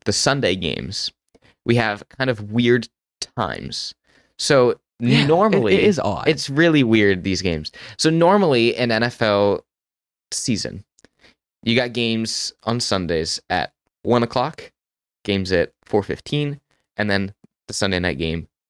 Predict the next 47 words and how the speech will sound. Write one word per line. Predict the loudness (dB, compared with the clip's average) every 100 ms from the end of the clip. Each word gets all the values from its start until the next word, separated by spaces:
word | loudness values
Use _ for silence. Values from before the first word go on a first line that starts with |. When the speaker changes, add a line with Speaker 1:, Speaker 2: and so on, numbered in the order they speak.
| -4
Speaker 1:
at | -2
eight | -2
thirty. | -6 -10 -12 _ _ -6
Then | -6
you |
have | -6
a | -6
Monday | -2 0 0
night | -2 -2
game | -4 -2
at | -2
eight | -2
thirty | -2 -4 -6 -10 _ _ _ -6
and | -4 -4 -8 -12 _ _ _ _ _
a | -8
Thursday | -6 -4 -6
night | -8 -10
game | -10 -12 -12
at | -10
eight | -8 -10
thirty. | -14 -16 _
And | -4
that's | -4 -6 -10 -14 -18 _ _ _
kind | -4 -4
of | -4
how | -6 -4 -4 -8 -6
it |
goes. | -4 -4
That's | -4 -4
just | -6 -8 _
what | -10
the | -8
N | -6
F | -6
L |
season | -6 -6 -8
is. | -10 -14 -20 -20 -20 -10
And | -6
so | 0
Speaker 2:
Mm-hmm. |
Speaker 1:
that's | 0 2
kind | 0
of |
what | 0
people | -2 -2 -2
have | -2
come | -2 -4